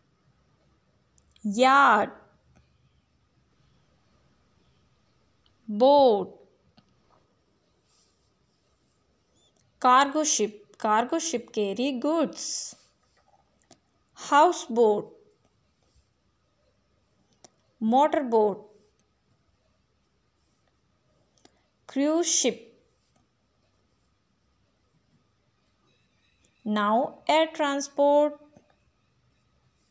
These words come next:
Means of transport that move in air only.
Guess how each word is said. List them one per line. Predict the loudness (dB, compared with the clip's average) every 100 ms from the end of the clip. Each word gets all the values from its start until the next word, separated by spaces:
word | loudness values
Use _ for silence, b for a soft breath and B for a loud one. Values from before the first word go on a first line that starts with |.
| _ _ _ _ -20 b b b -4
Means | -2 -2 -2 -2 -2
of | -2 -4
transport | -4 -4 -4 -6 -6 -2 -2 -2 -4
that | -2 -2 -4
move | -4 -2 -2 -4 -8
in | -6 -4 -6 -10 -4
air | 0 0 -2 -2
only. | -2 -2 -4 -6 -10